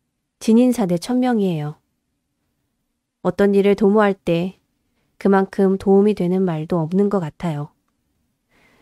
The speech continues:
내가 인간으로서 해야 할 일을 다한 후에 하늘의 뜻을 기다리는 거죠. 노력한 만큼 운이 따르면 하늘에 감사하면 되고, 그게 아니더라도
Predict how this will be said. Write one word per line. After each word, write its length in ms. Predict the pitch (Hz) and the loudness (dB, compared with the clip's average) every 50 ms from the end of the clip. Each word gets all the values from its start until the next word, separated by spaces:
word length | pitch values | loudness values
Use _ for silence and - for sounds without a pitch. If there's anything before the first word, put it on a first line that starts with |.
| _ _ _ _ _ _ _ _ | _ _ _ _ _ _ _ _
내가 280 | - 196 190 208 202 | -2 0 2 4 4
인간으로서 840 | 190 190 202 208 240 233 226 220 214 214 202 - - 190 180 180 180 190 | 4 4 4 4 4 4 4 2 2 0 -4 -6 -6 -4 -2 -2 -2 -2
해야 260 | 220 262 254 233 226 | -2 0 2 2 2
할 140 | 226 226 196 | 4 2 2
일을 220 | 180 180 185 185 | 2 2 0 0
다한 400 | - - - 156 165 185 196 196 | -2 -6 -8 -4 -2 0 0 0
후에 320 | 180 170 180 202 202 196 _ _ _ _ _ _ _ _ _ _ _ _ _ _ | 0 0 -2 -2 -4 -6 _ _ _ _ _ _ _ _ _ _ _ _ _ _
하늘의 340 | - - 277 277 269 226 208 | -4 -2 0 2 2 2 2
뜻을 340 | 202 - 202 - - 170 170 | 0 -2 -4 -4 -2 -4 -4
기다리는 520 | 170 - - - 202 202 208 196 196 196 | -6 -4 -2 -2 0 2 2 2 0 0
거죠. 400 | 190 190 185 - - 160 151 160 - _ _ _ _ _ _ _ _ _ _ _ _ _ _ _ _ _ _ _ _ _ _ _ _ _ _ _ _ _ _ _ _ _ | -2 -2 -4 -6 -8 -10 -10 -10 -12 _ _ _ _ _ _ _ _ _ _ _ _ _ _ _ _ _ _ _ _ _ _ _ _ _ _ _ _ _ _ _ _ _
노력한 440 | - 196 196 208 202 - - 214 214 | 2 2 2 2 2 0 -2 -2 0
만큼 640 | 202 180 170 170 170 - - 196 190 185 185 190 - _ _ _ _ _ _ _ _ _ _ _ - | 0 0 -2 -4 -6 -4 0 0 0 0 0 -4 -8 _ _ _ _ _ _ _ _ _ _ _ 0
운이 220 | 202 196 202 202 | 2 2 2 2
따르면 680 | 202 - 190 180 170 170 170 170 170 165 170 170 180 - | 0 -2 -2 0 0 0 0 0 -2 -2 -4 -6 -8 -8
하늘에 320 | - 254 247 233 208 214 | -6 -2 0 0 0 0
감사하면 580 | 208 - - 170 180 - 220 208 196 196 202 196 | -2 -2 -2 -2 -2 0 0 0 2 2 2 0
되고, 460 | 185 160 151 - - 175 180 185 185 - _ _ _ _ _ _ _ _ _ _ _ _ _ _ _ _ _ _ _ _ _ | 0 -4 -8 -8 -6 -4 -4 -4 -6 -10 _ _ _ _ _ _ _ _ _ _ _ _ _ _ _ _ _ _ _ _ _
그게 240 | - 226 202 247 233 | -6 -2 0 2 2
아니더라도 920 | 202 180 185 220 233 220 226 214 214 208 202 202 180 175 175 180 180 | 2 2 2 0 0 2 2 2 2 2 0 0 0 0 0 -2 -4